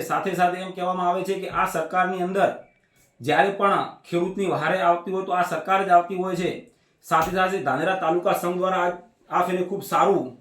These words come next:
એવો સફળ અને ખેડૂતોને ખૂબ જ લાભદાયક થાય એવું આયોજન પણ કરેલું છે. જે ખેડૂત ત્યાં પોતાની મગફળી લઈ અને તોલાવા આવે છે એ ખેડૂતને ત્યાં ચા પાણી નાસ્તાની વ્યવસ્થા કરેલી છે. ખેડૂતને કોઈ તકલીફ ના પડે એના માટે લાઇનસર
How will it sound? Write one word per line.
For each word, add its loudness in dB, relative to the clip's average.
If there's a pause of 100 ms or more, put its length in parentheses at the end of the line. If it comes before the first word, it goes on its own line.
(260)
એવો 0 (280)
સફળ 4
અને 2 (180)
ખેડૂતોને -2 (400)
ખૂબ -4
જ -4
લાભદાયક 0
થાય 0
એવું 0
આયોજન 2
પણ 0
કરેલું -2
છે. -2 (480)
જે 0
ખેડૂત -2
ત્યાં 2 (160)
પોતાની -2
મગફળી 0
લઈ -2
અને -6
તોલાવા 0
આવે 0
છે -2 (560)
એ 0 (100)
ખેડૂતને -2
ત્યાં 0
ચા 0
પાણી -2
નાસ્તાની -2
વ્યવસ્થા -4
કરેલી -4
છે. 0 (360)
ખેડૂતને -2
કોઈ -4
તકલીફ -4
ના 0
પડે 4 (340)
એના -2
માટે 2 (720)
લાઇનસર 4